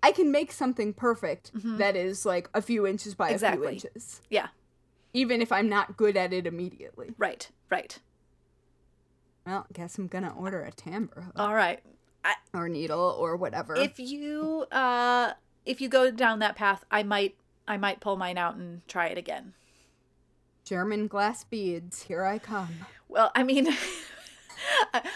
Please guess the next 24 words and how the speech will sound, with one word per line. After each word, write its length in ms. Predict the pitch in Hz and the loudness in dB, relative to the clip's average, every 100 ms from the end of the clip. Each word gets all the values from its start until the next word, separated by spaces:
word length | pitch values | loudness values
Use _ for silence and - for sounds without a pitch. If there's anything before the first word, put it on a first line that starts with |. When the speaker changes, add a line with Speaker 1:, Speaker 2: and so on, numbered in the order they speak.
| 269 | 2
Speaker 2:
I 140 | - 311 | 4 6
was 200 | 370 311 | 4 4
at, 180 | 269 - | 4 4
I 100 | 240 | 2
was 100 | 240 | 4
at 140 | 233 | 4
Goodwill 520 | 240 208 214 214 214 214 | 4 4 6 6 4 2
not 180 | 208 190 | 0 2
that 160 | 196 | 2
long 220 | 190 196 | 2 0
ago, 260 | 202 202 185 | 0 2 2
and 240 | - 190 | 0 -4
there 180 | 185 190 | 0 2
was, 460 | 196 196 190 180 - _ _ _ | 2 0 0 -2 -8 _ _ _
there 100 | 214 | 2
were 120 | 202 | 2
multiple 720 | 202 226 269 302 - 190 185 180 _ _ _ - | 4 6 6 4 -2 0 0 -4 _ _ _ -4
packs 500 | 226 190 - - - | 4 4 4 -4 -2
of 500 | 185 170 180 - - _ _ _ _ _ _ - 180 | -2 -2 -4 -12 -20 _ _ _ _ _ _ -18 -12
beads 680 | 208 190 160 170 - - - _ _ | -8 -6 -6 -4 -2 -2 -4 _ _
that 160 | - 185 | 0 0
had 200 | 180 190 | 0 0
been, 380 | 202 190 185 180 _ _ | 0 0 -4 -12 _ _
like, 340 | 196 175 214 | -2 0 -2